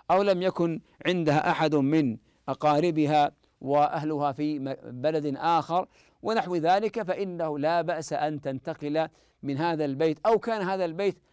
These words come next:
للورثة وإن سيباع هذا البيت ويقسم ال-، ال-، ال-، المال بين الورثة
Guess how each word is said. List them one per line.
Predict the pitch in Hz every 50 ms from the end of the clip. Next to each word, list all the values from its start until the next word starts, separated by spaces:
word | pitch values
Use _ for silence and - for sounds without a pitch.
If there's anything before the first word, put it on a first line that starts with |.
| _ _ _
للورثة | 147 160 175 196 196 185 160 131 156 - 95 - - _ _ _
وإن | 120 117 165 170 175 165 147 135
سيباع | 143 - 175 175 175 170 165 190 202 196 170 143 - -
هذا | 143 160 170 170 170
البيت | 160 151 143 160 175 185 180 170 -
ويقسم | 147 135 139 - - 175 - - - 160 160 151 143 - _ _ _ _ _ _ -
ال-، | 131 139 139 143 -
ال-، | 135 139 139
ال-، | 123 131 135 - -
المال | 135 135 151 180 185 175 165 151 110 -
بين | - 139 156 156
الورثة | 151 143 165 180 180 170 139 156 165 165